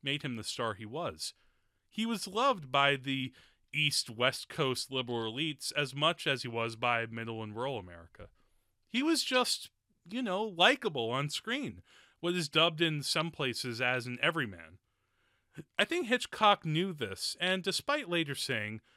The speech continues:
probably in one of his cold funks he could get into, that Stewart was,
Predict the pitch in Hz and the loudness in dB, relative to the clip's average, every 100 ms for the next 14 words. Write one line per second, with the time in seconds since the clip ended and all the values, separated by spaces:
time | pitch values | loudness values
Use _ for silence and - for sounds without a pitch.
0 | _ _ 180 156 147 135 131 127 120 - | _ _ 4 4 6 2 2 -2 -2 -4
1 | 117 - - - 127 113 107 - 120 120 | -4 -6 -8 -4 -2 -4 -8 -4 -4 -4
2 | 113 101 101 104 95 92 104 98 95 - | -10 -10 -8 -8 -8 -10 -8 -8 -10 -20
3 | - _ 143 139 - - 175 160 139 131 | -20 _ -2 -2 -2 0 2 2 0 0
4 | 123 - | 0 -4